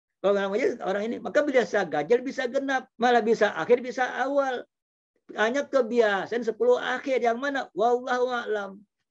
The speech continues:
Berarti kita harus melakukan setiap malam, siang dan malam. Sehingga pada waktu Allah menentukan nasib kita, kita sudah memberikan proposal kepada Tuhan, "Ya Tuhan, aku ingin ini, ini,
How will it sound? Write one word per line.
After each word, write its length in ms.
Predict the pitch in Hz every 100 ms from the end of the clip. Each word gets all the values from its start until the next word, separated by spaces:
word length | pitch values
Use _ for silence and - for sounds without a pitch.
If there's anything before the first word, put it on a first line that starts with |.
| _ _ _ _ -
Berarti 220 | 185 240
kita 180 | 240 190
harus 320 | - 240 277
melakukan 240 | 277 247 254
setiap 320 | 254 262 220
malam, 500 | 247 269 269 - - - _ _ _ _
siang 380 | - 262 262 247
dan 180 | 247 233
malam. 600 | 233 240 247 214 226 214 _ _ _ _
Sehingga 400 | - 247 240 226
pada 220 | 220 214
waktu 320 | 220 277 269 277
Allah 320 | - 247 247
menentukan 640 | 208 208 214 208 - 269
nasib 400 | 240 226 220 208
kita, 400 | 254 - 294 254 - _ -
kita 240 | 254 254
sudah 160 | 240 233
memberikan 480 | 214 214 226 220 208
proposal 960 | 214 214 202 _ - 240 226 240 220
kepada 320 | 214 196 196
Tuhan, 240 | 196 247 202
"Ya 80 | 190
Tuhan, 240 | 214 196
aku 160 | 175 196
ingin 240 | 196 190
ini, 400 | 185 190 202 202
ini, 400 | 180 185 202